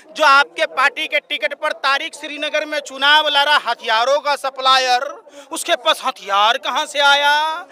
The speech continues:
मुद्रा पोर्ट पर तीस तीस हजार टन ये हेरोइन कहाँ से आया?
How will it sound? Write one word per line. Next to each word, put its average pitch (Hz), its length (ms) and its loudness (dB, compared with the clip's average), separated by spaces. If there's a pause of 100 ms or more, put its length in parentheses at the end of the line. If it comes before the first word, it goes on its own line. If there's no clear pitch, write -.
(240)
मुद्रा 311 460 -2 (340)
पोर्ट 302 340 2
पर 311 200 0 (840)
तीस 311 200 -6
तीस 359 240 -2
हजार 285 340 2 (160)
टन 294 240 -2 (360)
ये 269 140 -4
हेरोइन 202 560 -10
कहाँ 262 340 2
से 285 180 -4
आया? 294 680 4